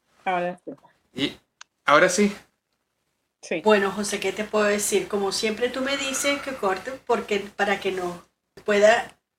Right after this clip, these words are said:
Speaker 3: tener ese pequeño espacio en Instagram,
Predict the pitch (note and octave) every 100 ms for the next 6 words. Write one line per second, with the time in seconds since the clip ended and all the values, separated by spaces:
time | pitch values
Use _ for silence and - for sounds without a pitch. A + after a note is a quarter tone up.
0 | _ - A#3+ B3 B3+ C4 A#3+ A3 G#3+ A3
1 | A#3 A3+ - A#3 - A#3 A#3 - _ -
2 | G#3+ G#3+ B3+ - A3+ F#3 F#3 D4